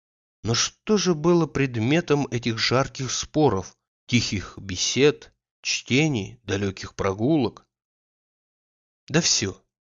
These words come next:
Еще за границей Штольц отвык читать и работать один. Здесь, с глазу на глаз с Ольгой, он и думал вдвоем. Его едва-едва ставало поспевать за томительной торопливостью ее мысли и воли. Вопрос, что он будет делать в семейном быту,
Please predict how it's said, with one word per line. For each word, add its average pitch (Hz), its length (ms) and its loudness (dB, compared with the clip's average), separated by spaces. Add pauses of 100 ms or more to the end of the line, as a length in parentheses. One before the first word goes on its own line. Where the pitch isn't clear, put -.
(360)
Еще 170 240 4
за 165 120 2
границей 165 460 4
Штольц - 460 2
отвык 127 300 0
читать 139 340 2
и 101 60 2
работать 113 440 2
один. 98 320 -2 (260)
Здесь, 156 500 4
с 107 60 -8
глазу 113 400 2
на 107 120 2
глаз 113 240 2
с - 160 -4
Ольгой, 127 340 0 (160)
он 127 200 2
и 113 60 2
думал 107 420 2
вдвоем. 92 440 -4 (440)
Его 123 300 4
едва-едва 147 720 6
ставало 110 480 0
поспевать 107 680 -4
за 104 200 -4
томительной 104 580 -2
торопливостью 113 840 -2 (200)
ее 95 200 -8
мысли 104 440 -2
и 101 80 0
воли. 92 420 -6 (760)
Вопрос, 196 600 6
что - 320 4
он 240 140 6
будет 160 240 4
делать 120 300 4
в - 40 -4
семейном 117 420 2
быту, 240 640 2